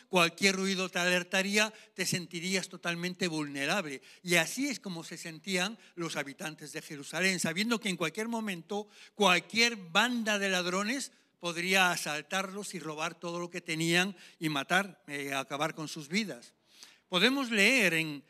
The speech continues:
los primeros versos del capítulo primero, en las palabras de Nehemías, a partir del verso tres, cuando él relata esa experiencia, ¿eh?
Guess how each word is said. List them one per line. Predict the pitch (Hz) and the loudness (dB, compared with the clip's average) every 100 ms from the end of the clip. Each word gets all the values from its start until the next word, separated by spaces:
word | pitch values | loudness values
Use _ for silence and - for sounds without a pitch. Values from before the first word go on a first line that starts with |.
| _ - | _ -6
los | 165 - | -4 -4
primeros | 165 185 226 208 | -2 2 2 2
versos | 175 254 - 180 160 | 0 0 0 -2 -2
del | 160 | -2
capítulo | - 151 208 214 180 165 | -2 -2 -2 2 2 2
primero, | 156 175 226 180 185 196 _ _ - - _ _ - | -2 2 4 2 -4 -10 _ _ -20 -20 _ _ 0
en | 156 | 4
las | 170 | 4
palabras | 170 165 180 214 202 | 4 4 4 4 2
de | 175 | 2
Nehemías, | 160 156 202 175 175 - | 0 2 2 2 0 -6
a | 143 | -12
partir | 123 127 - 175 | -14 -8 -2 0
del | 165 | 2
verso | 156 156 - 160 | 4 2 0 0
tres, | - 190 190 - _ _ _ - | 4 4 4 -8 _ _ _ -10
cuando | - 180 180 180 254 | 2 4 6 8 6
él | 247 | 6
relata | 202 196 220 226 233 226 _ _ - | 6 8 6 4 2 2 _ _ -6
esa | 185 185 | 2 4
experiencia, | 214 - 185 180 240 247 - 214 190 202 - | 4 2 0 4 4 4 0 4 4 2 -6
¿eh? | 160 160 202 | -4 -2 -2